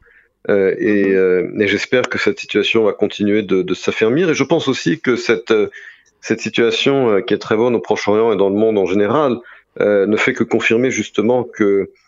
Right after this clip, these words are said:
Speaker 1: l'amélioration de sa position diplomatique en relations internationales, eh bien, cela dépend de, de, de, de, de son pouvoir, de sa force, pas seulement militaire et économique, mais également de sa technologie. Le fait que,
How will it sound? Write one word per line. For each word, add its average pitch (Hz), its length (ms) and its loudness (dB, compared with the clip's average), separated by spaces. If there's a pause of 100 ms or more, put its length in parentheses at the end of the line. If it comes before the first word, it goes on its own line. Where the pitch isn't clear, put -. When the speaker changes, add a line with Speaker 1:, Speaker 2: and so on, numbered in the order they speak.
(220)
Speaker 1:
l'amélioration 104 960 0
de 104 100 -2
sa 101 140 -2
position 101 360 -2
diplomatique 98 840 -4 (360)
en 90 80 -2
relations 101 360 2
internationales, 104 760 0
eh - 20 2
bien, 95 160 0
cela 107 240 0
dépend 110 400 0
de, 98 280 0
de, 92 340 -4
de, 92 180 -6
de, 90 160 -2
de - 140 -8
son 101 160 -4
pouvoir, 107 520 0 (360)
de - 80 -10
sa - 140 -2
force, 117 380 -2
pas - 140 -4
seulement 110 320 0
militaire 104 560 0
et 98 60 2
économique, 104 560 -2
mais 98 80 2
également 101 340 2
de 98 80 -6
sa - 140 -4
technologie. 101 600 -2
Le 98 120 0
fait - 280 -2
que, 107 300 0